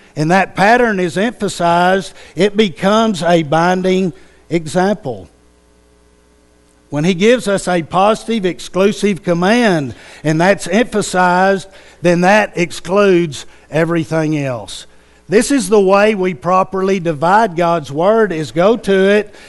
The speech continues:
and use these methods to be able to come to a clear understanding. Let me give you an example. Leviticus chapter ten, verses one and two.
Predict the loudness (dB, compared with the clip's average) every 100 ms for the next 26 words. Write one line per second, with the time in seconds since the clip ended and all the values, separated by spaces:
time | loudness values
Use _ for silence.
0 | -6 0 0 2 2 4 2 0 0 2
1 | 2 0 0 2 2 2 0 0 -6 -14
2 | -20 _ -10 -2 2 2 2 0 -2 -2
3 | -2 -2 -2 -2 -2 -2 -4 -2 -2 -2
4 | -6 -8 -8 -4 -4 -6 -8 -14 -18 -20
5 | -20 _ -20 -12 0 2 2 2 0 2
6 | 0 0 -2 0 2 2 -2 -2 0 0
7 | 0 -4 -6 -4 0 0 0 -6 -2 0
8 | 0 0 -2 -2 -6 -4 -2 0 -2 -2
9 | 0 0 0 -4